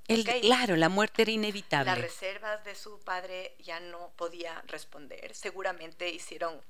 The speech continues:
Speaker 2: todo lo que había que hacer en el hospital, los mejores medicamentos, etcétera. Pero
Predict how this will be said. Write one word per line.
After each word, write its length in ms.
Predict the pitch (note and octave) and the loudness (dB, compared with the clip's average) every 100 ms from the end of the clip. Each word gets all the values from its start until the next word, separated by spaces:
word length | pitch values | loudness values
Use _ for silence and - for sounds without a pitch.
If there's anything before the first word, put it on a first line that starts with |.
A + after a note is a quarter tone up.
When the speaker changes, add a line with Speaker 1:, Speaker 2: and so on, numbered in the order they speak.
| - | -8
Speaker 2:
todo 220 | G#3+ B3 | -4 -2
lo 140 | G#3+ | -2
que 80 | - | -4
había 220 | E3 E3 | -2 -2
que 100 | E3+ | -2
hacer 200 | D#3+ D#3 | -6 -8
en 100 | D#3+ | -10
el 120 | D3+ D3+ | -10 -12
hospital, 640 | - E3 - F3 F3 F3+ | -14 -8 4 6 6 2
los 160 | F3 E3+ | -6 -8
mejores 380 | E3+ F3+ E3+ | -6 -6 -6
medicamentos, 840 | E3+ D#3 D#3 E3 E3+ F3 D#3 E3 D#3+ | -6 -8 -8 -6 -6 -6 -6 -6 -8
etcétera. 480 | - - - E3 - - - - - - | -12 -10 -10 -12 -16 -16 -18 -16 -14 -4
Pero 360 | - A3+ A#3 | 0 2 2